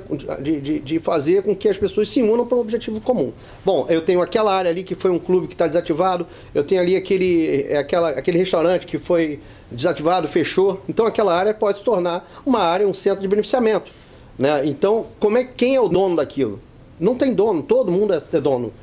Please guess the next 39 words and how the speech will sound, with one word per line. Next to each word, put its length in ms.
Ah, 180
é 60
uma 120
cooperativa? 640
Pode 320
ser 140
também. 320
Pode 180
uma 60
associação 400
comercial, 540
é 140
uma 120
associação 640
de 240
produtores 560
também 200
pode, 360
né? 100
Ah, 160
tem 120
um 60
produtor 360
maior, 380
pode 220
entrar. 420
Mas 320
como 200
é 40
que 80
a 40
gente 160
faz 220
pra 140
não 120
criar 200
aquele 420
senhorzinho 320
Malta 360